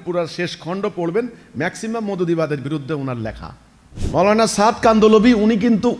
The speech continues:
ওনাদের পূর্বপুরুষরাই কিন্তু তবলিগ প্রতিষ্ঠা করেছেন। আমার যদ্দূর মনে পড়ে, উনি বলেছেন যে যারা দিনের কোরআনের বিনিময়ে নেয়, তাদের ওই বেশ্যার রোজগারের সমান। ব্যাপারটা কিন্তু এরকম বলেছেন।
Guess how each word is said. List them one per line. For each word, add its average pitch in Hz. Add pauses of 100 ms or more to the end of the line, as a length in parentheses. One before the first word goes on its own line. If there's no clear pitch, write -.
ওনাদের 214
পূর্বপুরুষরাই 226
কিন্তু 220
তবলিগ 180
প্রতিষ্ঠা 123
করেছেন। - (320)
আমার 202
যদ্দূর 196
মনে 175
পড়ে, 147
উনি 175
বলেছেন 170
যে 123
যারা 131 (640)
দিনের 165
কোরআনের 170
বিনিময়ে 240
নেয়, 254
তাদের 214
ওই 202
বেশ্যার 202
রোজগারের 156
সমান। 113
ব্যাপারটা 170
কিন্তু 220
এরকম 240
বলেছেন। 120